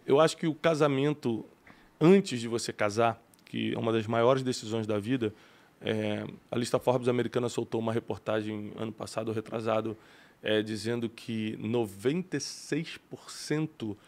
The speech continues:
dos homens que fizeram diferença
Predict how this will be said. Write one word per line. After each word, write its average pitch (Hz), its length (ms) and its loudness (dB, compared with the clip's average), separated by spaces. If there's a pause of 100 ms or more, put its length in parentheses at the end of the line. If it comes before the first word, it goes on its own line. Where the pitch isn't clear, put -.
(320)
dos 117 240 -2
homens 143 280 2
que - 100 -14
fizeram 123 380 0
diferença 131 1120 2